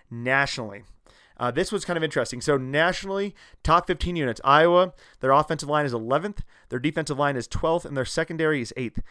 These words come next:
Iowa State's secondary is third. Now, Iowa State did return a lot of people. Iowa State does have a fantastic defense. I personally think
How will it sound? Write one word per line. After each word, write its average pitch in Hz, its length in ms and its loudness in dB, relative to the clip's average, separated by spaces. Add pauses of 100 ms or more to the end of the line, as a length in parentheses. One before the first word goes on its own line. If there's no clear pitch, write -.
(340)
Iowa 190 360 6
State's - 440 -4
secondary 131 640 0 (280)
is 131 300 0
third. 104 480 -2 (300)
Now, 135 160 6
Iowa 175 360 6
State 165 380 -2
did 151 200 2
return 160 280 -2
a 139 60 2
lot 135 160 4
of - 40 -4
people. 135 180 -2
Iowa 143 240 6
State 135 180 -2
does 135 200 2
have 135 160 2
a 127 60 2
fantastic 131 640 -2
defense. 127 400 -2 (300)
I 156 160 6
personally 151 560 0
think 127 300 -6